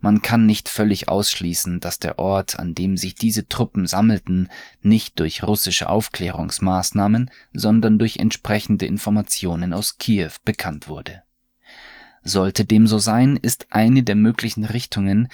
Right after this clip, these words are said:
in die sich die Lage in der Ukraine entwickeln könnte, eine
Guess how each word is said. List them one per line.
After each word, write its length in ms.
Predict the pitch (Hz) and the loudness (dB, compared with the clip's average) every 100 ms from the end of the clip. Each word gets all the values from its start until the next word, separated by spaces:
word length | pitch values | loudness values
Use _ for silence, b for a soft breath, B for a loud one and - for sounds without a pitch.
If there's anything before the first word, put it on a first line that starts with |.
| B - | B -2
in 180 | 101 | 0
die 140 | 104 117 | 2 2
sich 180 | 120 - | 2 0
die 140 | 104 | 2
Lage 420 | 98 104 127 123 | 2 4 2 2
in 140 | 90 104 | 0 0
der 120 | 95 | -2
Ukraine 480 | - - 101 127 95 | -2 -2 2 4 2
entwickeln 500 | 95 - 127 95 90 | 0 -2 -2 -2 -2
könnte, 480 | - 92 95 92 - B B B | -2 -4 -2 -6 -8 B B B
eine 320 | 104 104 104 | 2 6 6